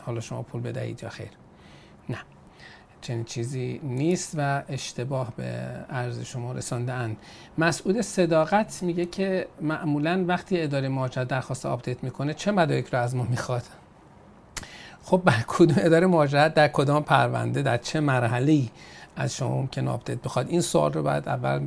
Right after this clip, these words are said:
به من جواب بدید. <clears throat> بله، وقتی اداره مهاجرت از کسی آپدیت می‌خواد، اگر منظورتون، حالا فرض می‌کنم که چیزی که بیشتر اتفاق میفته در مورد پرونده‌هایی است که در محل فدرال هست، یه زمانی ازشون گذشته،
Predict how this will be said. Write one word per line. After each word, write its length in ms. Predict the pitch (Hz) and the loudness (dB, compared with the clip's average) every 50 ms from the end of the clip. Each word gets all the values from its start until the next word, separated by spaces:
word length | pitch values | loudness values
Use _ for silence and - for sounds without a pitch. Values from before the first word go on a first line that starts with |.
| 139 - - | -8 -8 -6
به 80 | 139 | -4
من 160 | 131 123 131 | -4 -2 -4
جواب 380 | 135 - 123 127 151 175 175 - | -2 -2 0 2 2 0 0 -2
بدید. 240 | 135 123 123 110 - - - - - - - - - - - - | -4 -4 -4 -8 -10 -14 -20 -20 -20 -20 -20 -20 -20 -20 -20 -20
<clears throat> 640 | - - - - - 180 185 160 165 156 143 135 131 | -20 -14 -4 0 2 2 4 4 4 4 4 2 2
بله، 180 | 135 127 110 110 175 - | 2 2 0 -2 -6 -4
وقتی 340 | - 143 - - 175 170 175 - - 294 | -2 -2 0 0 0 -2 -2 -4 -6 -2
اداره 220 | 202 151 147 143 143 | 0 0 2 2 2
مهاجرت 440 | 151 147 143 135 143 143 143 143 | 2 0 0 0 0 0 0 0
از 140 | 139 131 - | -2 -6 -6
کسی 260 | - - 135 - 151 | -4 -6 -6 -6 -6
آپدیت 440 | - 147 131 - - - 131 - - | -4 -4 -6 -6 -4 -8 -8 -6 -6
می‌خواد، 360 | 131 120 - - 160 170 180 - - - - - - - - - - - - - - - | -8 -6 0 2 2 2 2 0 -6 -20 -20 -20 -20 -20 -20 -20 -20 -20 -20 -14 -6 -4
اگر 220 | 123 120 147 139 | -2 -2 0 0
منظورتون، 920 | 139 139 135 127 123 117 - 151 147 143 143 - 151 147 143 143 147 143 - | 0 0 0 -2 -2 -2 -2 -2 -2 -2 -2 -4 -4 -4 -2 -2 -4 -6 -6
حالا 160 | 143 123 110 | -6 -6 -6
فرض 460 | - - - 139 151 151 147 139 127 | -4 2 6 6 8 8 6 4 4
می‌کنم 440 | 139 135 131 - 139 131 131 131 135 | 2 -2 -2 -2 -2 -2 -2 -2 -2
که 220 | 135 - - 139 135 | -4 -6 -6 -8 -6
چیزی 220 | - 139 135 139 | -6 -6 -8 -6
که 100 | - 131 | -6 -8
بیشتر 280 | 131 - - - 131 135 | -8 -8 -6 -6 -6 -6
اتفاق 360 | 135 - 147 139 139 127 120 | -6 -8 -10 -8 -8 -8 -6
میفته 400 | 131 135 123 - - 165 170 208 - - - - - - - - - - - - | -6 -8 -8 -8 -6 -6 -6 -6 -8 -12 -20 -20 -20 -20 -20 -20 -20 -20 -12 -6
در 120 | 156 127 120 | -4 -4 -2
مورد 220 | 123 127 127 147 | -2 -2 -4 -2
پرونده‌هایی 500 | 143 160 139 131 131 123 127 127 127 127 | 0 2 2 2 2 -2 -2 -2 -4 -4
است 100 | 127 - | -6 -6
که 80 | - 147 | -6 -4
در 100 | 139 123 | -4 -2
محل 340 | 120 123 117 120 117 120 | -2 -2 -2 -2 -2 -4
فدرال 540 | 131 - - 123 117 117 117 120 135 147 156 | -4 -6 -4 -6 -4 -4 -2 -2 -2 -2 -2
هست، 380 | 143 156 156 151 147 - - 139 | -2 -2 -2 -2 -2 -6 -8 -6
یه 240 | 135 131 117 120 127 | -6 -4 -4 -4 -4
زمانی 480 | 131 127 120 120 120 123 127 127 127 | -2 -2 -4 -2 -4 -4 -4 -4 -4
ازشون 460 | 123 123 123 123 120 - - 123 120 | -4 -4 -4 -6 -6 -6 -6 -8 -8
گذشته، 720 | 123 127 117 120 131 123 113 - - - - 160 170 185 214 | -6 -6 -6 -4 -4 -4 -4 -4 -4 2 4 4 4 4 2